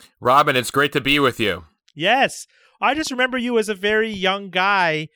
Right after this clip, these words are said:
Speaker 2: uh, a, a, a bright-eyed kind of young producer at Bloomberg who quickly ascended the ranks there. The head of Bloomberg T V took you to C B S News in the, the mid-teens, and, uh, you covered yourself in glory there, and, and, and you got this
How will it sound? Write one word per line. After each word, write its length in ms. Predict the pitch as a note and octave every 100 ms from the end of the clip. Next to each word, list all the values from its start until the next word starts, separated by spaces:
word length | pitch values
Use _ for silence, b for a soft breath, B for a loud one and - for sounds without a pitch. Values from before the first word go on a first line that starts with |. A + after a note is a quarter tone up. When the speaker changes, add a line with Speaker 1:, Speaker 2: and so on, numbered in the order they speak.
| _ _ _
Speaker 2:
uh, 240 | C3+ C3+ C3+
a, 160 | D3 D3 C#3+
a, 140 | C#3+ D3+
a 80 |
bright-eyed 560 | C#3 D#3 F#3 F3+ E3 D#3
kind 200 | E3+ D#3
of 100 | C#3
young 300 | C#3 D#3+ E3
producer 500 | - D3+ E3+ - D3
at 200 | C#3 A#2+
Bloomberg 480 | C3+ D#3 E3+ C#3 A#2+ -
who 80 | B2+
quickly 560 | - E3 - D3+ D3 B2+
ascended 520 | - D#3+ E3 D3 C3
the 80 | A#2+
ranks 340 | D3 D3 -
there. 320 | B2 A#2 A#2+
The 120 | A2+
head 140 | A2+ C3+
of 120 | A#2+
Bloomberg 400 | C#3+ C#3 C3+ B2
T 160 | C#3 C3
V 120 | C3+
took 280 | - C3 C3
you 100 | B2
to 300 | A#2+ A#2 A2 _ _ _ -
C 240 | - F#3
B 180 | E3 D#3+
S 220 | D3+ -
News 480 | D#3+ F3+ D3 C#3+ -
in 180 | D3+ C#3
the, 280 | C3+ A#2+ A2 _ _ _ -
the 80 | C3+
mid-teens, 800 | E3 D3+ F#3 F#3+ D#3 D#3 D#3+
and, 420 | - D3+ C#3 C3 C3
uh, 180 | C3+
you 160 | C3+ C#3+
covered 320 | - E3+ F3
yourself 460 | D#3+ D#3+ E3 D#3+ E3
in 160 | D3+
glory 420 | C#3+ D#3 F#3+ A3 D3+
there, 300 | C#3 D3 F#3
and, 180 | D3+ -
and, 180 | C#3+ -
and 140 | C#3+
you 80 | C#3+
got 240 | D3+ D3+
this 240 | - E3